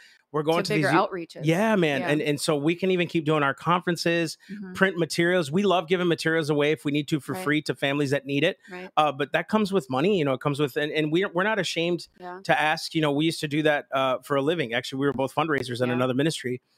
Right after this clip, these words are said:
Speaker 1: and we hated it. <laughs> We, we were burnt out.
Speaker 2: I mean, I just, I mean, it's still not my favorite thing to do, ask for money.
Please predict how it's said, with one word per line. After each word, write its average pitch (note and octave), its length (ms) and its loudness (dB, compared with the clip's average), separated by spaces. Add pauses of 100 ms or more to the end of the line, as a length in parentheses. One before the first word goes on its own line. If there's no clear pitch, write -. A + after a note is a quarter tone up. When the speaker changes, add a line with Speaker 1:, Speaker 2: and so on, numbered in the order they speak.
(200)
Speaker 1:
and D3+ 120 2
we G3+ 140 2
hated G3 300 2
it. C3+ 120 -2
<laughs> F3 120 -2
We, G#3 60 6
we F3 180 2
were F3+ 80 0
burnt D#3+ 280 0
out. E3+ 140 6
Speaker 2:
I C#4+ 40 2
mean, D4+ 140 0
I D4 140 0
just, G#4+ 260 -8
I B3+ 80 4
mean, D4 140 0
it's B3+ 160 -8
still E4 260 -2
not A#3+ 220 0
my G#3 100 -4
favorite A3 360 -6
thing G3+ 160 -10
to G3 80 -14
do, A#3 220 -8
ask E3+ 220 -4
for F#3+ 120 -8
money. G#3 340 -6